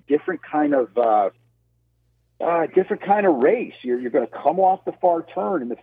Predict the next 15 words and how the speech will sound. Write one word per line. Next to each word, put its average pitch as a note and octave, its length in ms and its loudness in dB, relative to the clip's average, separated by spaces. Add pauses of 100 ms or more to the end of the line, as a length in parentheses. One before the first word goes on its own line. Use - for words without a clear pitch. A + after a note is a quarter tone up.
finish G3+ 320 -6
line D3 260 2
is A#2+ 140 -8
going D#3 220 -2
to F3+ 60 -6
be F3+ 100 -8
pretty E3+ 280 -2
close. D#3 540 0
And D#3 80 -12
what - 140 -8
that D3+ 180 -2
can C#3 80 -10
do E3 180 2
is B2+ 100 -2 (100)
carry C#3 300 -4